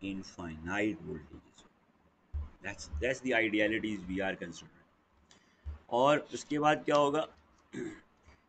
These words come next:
कि आपके पास जो है एक और important चीज़, जब आप किसी से चीज़ को open करते हैं और उसके ऊपर इतनी बड़ी हाई voltages आती हैं,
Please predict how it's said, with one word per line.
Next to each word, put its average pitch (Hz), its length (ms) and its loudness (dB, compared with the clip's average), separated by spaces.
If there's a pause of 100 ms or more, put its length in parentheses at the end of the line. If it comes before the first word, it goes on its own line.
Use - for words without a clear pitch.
कि 117 60 -4
आपके 120 320 4
पास 131 260 4
जो 127 140 0
है 131 460 2 (140)
एक 120 180 0
और 131 180 8
important 120 460 0
चीज़, 123 280 -2 (540)
जब 170 260 0
आप 147 200 0
किसी 151 200 -10
से 143 160 -8
चीज़ 127 360 -8
को - 260 -6
open 127 240 -4
करते 98 300 -10
हैं 101 240 -6
और 95 100 -8
उसके 98 200 -10
ऊपर 107 160 -8
इतनी 101 200 -18
बड़ी 98 120 -8
हाई 98 220 2
voltages 104 460 -4
आती 101 320 -8
हैं, 107 80 -10